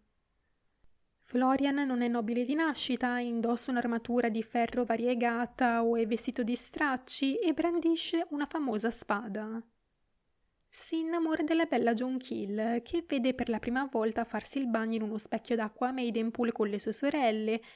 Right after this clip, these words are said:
e la canzone Six Maids in a Pool può quindi essere ispirata all'incontro.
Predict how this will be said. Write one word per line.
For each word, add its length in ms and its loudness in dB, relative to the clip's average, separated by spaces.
e 120 -4
la 80 -2
canzone 500 0
Six 320 -4
Maids 280 -4
in 100 0
a 80 -2
Pool 640 2
può 240 2
quindi 460 -2
essere 340 -4
ispirata 440 -4
all'incontro. 920 -2